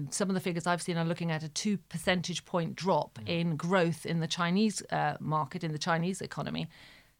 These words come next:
Speaker 1: That's equivalent of a sixty, uh, sixty-two point eight million dollar loss in growth.
Speaker 2: Billion or million?
Speaker 1: Uh, sorry, sorry, billion.
Speaker 2: Billion.
Speaker 1: Uh, sixty-two. So it, that, that's, that's a serious slice, uh, of,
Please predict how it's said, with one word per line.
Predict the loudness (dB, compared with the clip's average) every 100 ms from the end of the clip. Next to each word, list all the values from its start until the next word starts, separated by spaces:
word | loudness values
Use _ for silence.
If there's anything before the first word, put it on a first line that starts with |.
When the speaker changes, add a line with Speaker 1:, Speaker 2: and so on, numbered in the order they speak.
| _
Speaker 1:
That's | 2 2
equivalent | -2 -2 2 2 2
of | 0
a | 0
sixty, | -2 -6 -6 0 2 2 2
uh, | 0
sixty-two | 0 -4 -2 -2 0
point | 0 0
eight | 0 0
million | 4 6 8 6 6 4 2
dollar | 0 2 2 0 -2 _
loss | -2 2 2 0 -4
in | 0 0
growth. | 0 -2 -2 -8 0
Speaker 2:
Billion | 4 4 4
or | 2
million? | 2 -2 -8 -16 _ _
Speaker 1:
Uh, | 8 8
sorry, | 8 6 4
sorry, | 2 4 2 4
billion. | 6 6 4 0
Speaker 2:
Billion. | 2 2 0 -4 -12 _ _ _ -20 0
Speaker 1:
Uh, | 4 4
sixty-two. | 2 0 -2 2 4 2 -2
So | -2 2 2 2
it, | 0 2
that, | 4 4 2
that's, | -2 -2 -2
that's | 0 0 0
a | -6
serious | -2 0 2 0 -2
slice, | 0 4 4 2 -6
uh, | -2 0 2
of, | 0 0 -6